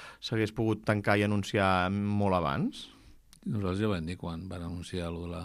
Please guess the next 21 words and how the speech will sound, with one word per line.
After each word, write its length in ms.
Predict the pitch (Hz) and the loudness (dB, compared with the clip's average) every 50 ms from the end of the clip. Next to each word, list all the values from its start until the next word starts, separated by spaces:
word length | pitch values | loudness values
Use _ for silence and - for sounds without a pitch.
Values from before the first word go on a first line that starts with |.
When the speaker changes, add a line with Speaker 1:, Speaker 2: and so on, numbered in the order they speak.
| 92 92 | -10 -10
Speaker 2:
moció 240 | 95 95 92 92 | -10 -8 -8 -8
de 60 | 90 87 | -8 -8
confiança 320 | 85 85 87 85 85 95 | -8 -8 -6 -6 -6 -6
que 80 | 92 95 | -6 -4
era 60 | 95 | -4
un 100 | 90 87 | -4 -4
error. 240 | 85 85 90 107 - - - - _ _ _ _ _ - _ - | -4 -4 -4 -6 -6 -8 -16 -20 _ _ _ _ _ -20 _ -14
Era 80 | 123 101 | -12 -10
un 160 | 87 87 87 | -10 -10 -10
error 320 | 90 90 92 98 104 - - - - - - - - - - - | -6 -4 -4 -4 -4 -6 -10 -20 -20 -20 -20 -20 -20 -20 -12 -8
que 80 | - 90 | -6 -4
no 80 | 90 87 | -4 -4
aportava 380 | 87 95 90 87 - 92 92 92 | -4 -6 -6 -4 -2 -2 -2 -2
res 160 | 92 90 87 | -4 -4 -4
al 140 | 90 87 85 | -4 -4 -4
debat 380 | 95 95 101 110 123 143 143 - | -4 -2 0 0 0 -2 -4 -8
i 380 | 71 82 90 85 87 90 90 87 - - | -12 -10 -10 -10 -8 -10 -10 -10 -12 -12
tal, 140 | - 85 - - | -14 -14 -10 -8
tal 160 | - 90 90 87 | -6 -4 -4 -4
error 300 | 87 92 90 90 98 98 | -4 -4 -4 -4 -4 -4
que 80 | - | -4